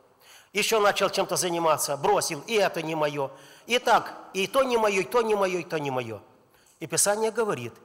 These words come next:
то есть это не твое, не твое, а то чужое, ну да. То если ты не верен в чужом, кто тебе даст твое?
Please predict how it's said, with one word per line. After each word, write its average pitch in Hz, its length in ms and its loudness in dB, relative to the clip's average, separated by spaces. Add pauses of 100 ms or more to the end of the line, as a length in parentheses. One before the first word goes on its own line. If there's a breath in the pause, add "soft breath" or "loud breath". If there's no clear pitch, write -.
(280 soft breath)
то 139 80 -10
есть - 180 -4
это 160 220 -2
не 180 100 0
твое, 190 480 0
не 156 140 -6
твое, 131 300 -4
а - 20 -12
то 147 100 -8
чужое, 147 540 -4 (160 loud breath)
ну 160 120 -4
да. 120 300 -2 (220 loud breath)
То 156 40 -6
если 165 220 0
ты 170 140 -6
не 175 120 -2
верен 165 220 -2
в 147 60 -12
чужом, 147 300 -6
кто 147 120 -10
тебе 143 180 -10
даст 139 200 -8
твое? 127 260 -12